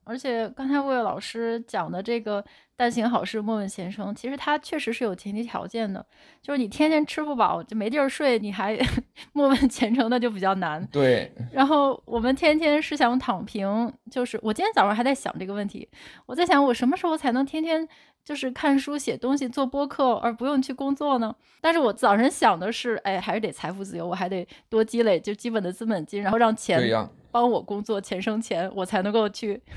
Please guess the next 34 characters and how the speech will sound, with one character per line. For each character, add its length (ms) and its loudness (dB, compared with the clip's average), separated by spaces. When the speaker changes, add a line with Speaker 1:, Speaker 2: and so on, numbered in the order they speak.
Speaker 1:
<laughs> 240 -8
天 160 4
天 160 6
做 160 2
播 160 2
客， 160 2
做 160 0
自 180 -4
己 80 -4
喜 140 -6
欢 180 -2
做 140 -2
的 100 -4
事 140 -10
儿。 100 -8
但 160 6
是 120 -2
我 120 4
现 160 0
在 140 6
又 100 6
觉 220 0
得， 280 2
嗯， 360 0
可 140 -6
能 120 0
这 120 0
件 160 4
事 40 2
还 140 4
得 80 2
靠 260 2
A 160 0
I， 160 4